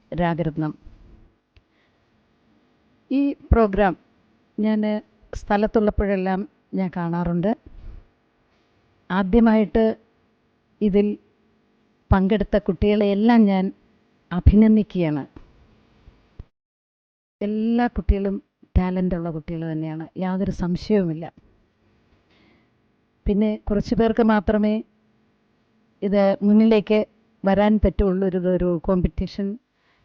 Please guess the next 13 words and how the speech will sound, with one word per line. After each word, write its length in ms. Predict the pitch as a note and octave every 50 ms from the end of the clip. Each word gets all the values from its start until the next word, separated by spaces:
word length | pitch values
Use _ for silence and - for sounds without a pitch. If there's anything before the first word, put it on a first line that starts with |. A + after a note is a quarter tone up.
| _ _ _ _ _ _ - - -
മാതിരിയായിട്ടുള്ള 800 | G3+ G#3 G#3 G3+ G3+ G3 G3+ G3 G3 G3 G3 D#3+ - F#3+ G3 G3+ G#3 - - G3+
ഒരു 100 | G3 F#3 -
പ്രോഗ്രാം 380 | - F#3+ F#3+ E3+ G3 F#3+ F#3 F3+ E3+
ആയതുകൊണ്ട് 520 | E3+ F3 F3 E3 F#3 F3 E3 E3 D#3+ F#3+ A3 A#3+ - _ - _ _ _ _ _ _ _ _ _ _ _ _ -
കുറച്ച് 220 | - A3+ A3 - - B3+
പേർക്ക് 220 | A#3+ A3 - B3 A#3+ A#3
മാത്രമേ 360 | A3+ - A#3 A#3 A#3+ A#3+ A#3+ A#3+
മുന്നിലേക്ക് 360 | A3+ A3+ A#3 A#3+ A#3 - B3 A3+ A3
വരാൻ 200 | G3+ G#3 A3 G#3+ G3
പറ്റുള്ളൂ. 360 | G3 - G3 F3+ E3 E3+ F3 - -
അത് 100 | G3+ A3 G#3+ - -
ഭാഗ്യവും 540 | F#3+ F#3+ G3+ G#3 F#3+ F3+ G3+ G#3+ G#3 G#3+ A3 _ _ _ - -
കൂടിയാണ്. 380 | F#3+ E3 D#3+ D#3+ D#3+ E3 D#3